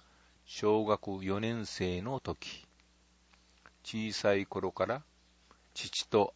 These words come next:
姉二人がコンクールで活躍する姿に憧れて、学校の吹奏楽部に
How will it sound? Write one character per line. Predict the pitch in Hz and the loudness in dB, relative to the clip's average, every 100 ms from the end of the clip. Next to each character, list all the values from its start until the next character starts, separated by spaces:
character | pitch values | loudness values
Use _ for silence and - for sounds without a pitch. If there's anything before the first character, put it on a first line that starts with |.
| 101 | 2
姉 | 107 | 2
二 | 104 - 104 | 0 6 6
人 | 95 98 | 6 4
が | 127 160 _ _ _ | 0 -2 _ _ _
コ | - 107 | -4 -2
ン | 110 104 - | -2 -6 -10
ク | 107 | -4
ー | 101 95 | -2 -2
ル | 90 | -2
で | 123 139 - | -2 -2 -2
活 | - 92 - | -2 -2 2
躍 | 110 98 - | 2 2 -2
す | - | -4
る | 98 | -4
姿 | - 92 92 92 92 | -4 2 4 6 4
に | 98 139 - _ | 2 -6 -14 _
憧 | 92 - 98 92 | -4 0 4 4
れ | 90 87 | 4 2
て、 | - 156 - _ _ _ _ _ _ - | 0 -4 -6 _ _ _ _ _ _ 4
学 | 95 - _ | 4 4 _
校 | - 98 98 95 | 0 2 4 0
の | 127 - _ _ _ - | -4 -8 _ _ _ -18
吹 | - 113 107 | -2 0 0
奏 | 98 - 101 98 | 0 4 6 6
楽 | 90 - 95 | 4 2 -2
部 | 98 | -4
に | 131 | -8